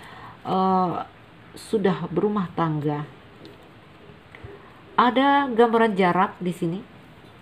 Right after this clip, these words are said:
Ada gambaran jarak. Apakah ini hubungan cinta,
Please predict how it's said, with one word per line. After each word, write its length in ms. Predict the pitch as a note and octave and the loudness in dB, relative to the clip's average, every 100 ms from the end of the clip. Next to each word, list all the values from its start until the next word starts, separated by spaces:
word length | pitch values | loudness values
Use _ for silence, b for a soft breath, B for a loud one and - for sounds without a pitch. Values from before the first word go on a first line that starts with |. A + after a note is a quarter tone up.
| - - - B - - | -20 -20 -20 B -12 -6
Ada 160 | G3 | -2
gambaran 320 | F3+ F3 E3+ D#3+ | 0 0 0 2
jarak. 240 | E3+ F3+ | 0 0
Apakah 400 | F#3+ F#3+ F#3 F3+ | -2 -2 -2 0
ini 240 | G3+ G3+ | 0 0
hubungan 560 | G3+ F#3+ F3 F3+ F#3 F3+ | 0 0 0 0 0 -2
cinta, 720 | - F#3+ F#3+ G#3 G#3+ A#3 B3+ | -4 -6 -2 2 4 4 0